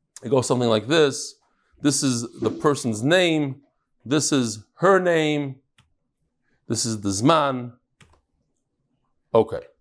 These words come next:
Zok the Mishnah. Ha kosev tosev gitin, tzarech she'eniach makom ma'ish. Leave it blank. You can't fill in the guy's name. U'makom ha'isha, u'makom hazman. Says Rashi, something fascinating.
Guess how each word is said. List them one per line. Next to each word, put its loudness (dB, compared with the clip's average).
Zok 2
the 0
Mishnah. -4
Ha 2
kosev 2
tosev -2
gitin, -4
tzarech 2
she'eniach -2
makom -2
ma'ish. -2
Leave 4
it 2
blank. 2
You -14
can't 2
fill 4
in 0
the -2
guy's 2
name. -4
U'makom 4
ha'isha, -2
u'makom 4
hazman. 2
Says -6
Rashi, 4
something -2
fascinating. 0